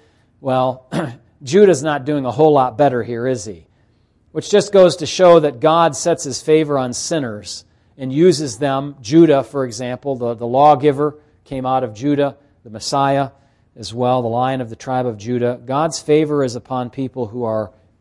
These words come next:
sinners and who do terrible things. So he hatches this plan. The Midianite traders are with them, this Ishmaelite group. They tra-, they pass by, so they pulled him up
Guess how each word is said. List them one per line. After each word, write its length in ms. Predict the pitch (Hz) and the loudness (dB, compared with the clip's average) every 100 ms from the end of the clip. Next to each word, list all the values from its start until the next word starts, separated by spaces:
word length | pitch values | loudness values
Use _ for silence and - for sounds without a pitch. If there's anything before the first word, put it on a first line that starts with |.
| _ | _
sinners 540 | - - 143 110 92 123 | -10 -2 -2 -2 -6 -12
and 160 | 113 | -12
who 140 | 113 107 | -12 -10
do 420 | 101 123 107 92 - | -6 -4 -6 -12 -4
terrible 380 | 139 131 113 | -2 0 -2
things. 580 | 95 131 110 95 85 - _ _ _ _ _ _ | -8 -12 -12 -14 -18 -20 _ _ _ _ _ _
So 280 | - 160 151 | 2 4 6
he 240 | 170 170 _ | 4 0 _
hatches 460 | 147 160 160 156 | -4 -2 -2 -4
this 180 | 139 131 | -4 -6
plan. 420 | - 139 131 131 | -6 -6 -4 -4
The 80 | 123 | -2
Midianite 420 | 139 175 165 156 | 2 4 4 0
traders 480 | - 156 151 151 131 | 0 4 6 4 0
are 100 | 139 | -2
with 260 | 127 147 - | 2 2 0
them, 280 | 143 135 127 | -2 -2 -4
this 340 | 127 - - | -8 -8 -8
Ishmaelite 640 | 143 127 143 131 127 127 | -8 -6 -4 -2 -2 -2
group. 300 | 107 135 131 | -2 -2 -2
They 120 | 120 | -6
tra-, 280 | 110 - 131 | -8 -8 -10
they 120 | 113 | -8
pass 340 | 120 135 127 - | -8 -6 -6 -6
by, 320 | 123 120 127 | -2 -2 -2
so 180 | - 120 | -6 -6
they 180 | 113 107 | -6 -6
pulled 320 | - 185 196 | 2 4 6
him 120 | 175 | 6
up 320 | 160 160 - | 4 2 -4